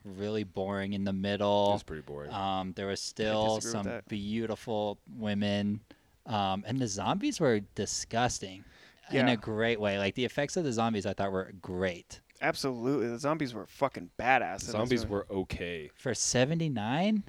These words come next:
Speaker 1: these zombies were net. For seventy-nine Italian.
Speaker 2: Italiano, hey.
Speaker 3: The zombies
Speaker 1: This was
Speaker 3: were
Speaker 1: some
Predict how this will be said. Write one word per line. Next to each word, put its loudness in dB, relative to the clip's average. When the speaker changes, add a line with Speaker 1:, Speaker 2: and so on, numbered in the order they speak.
Speaker 1:
these 0
zombies -2
were -2
net. -2
For -6
seventy-nine -6
Italian. -6
Speaker 2:
Italiano, 10
hey. 8
Speaker 3:
The 6
zombies 12
Speaker 1:
This 6
was 12
Speaker 3:
were 12
Speaker 1:
some 12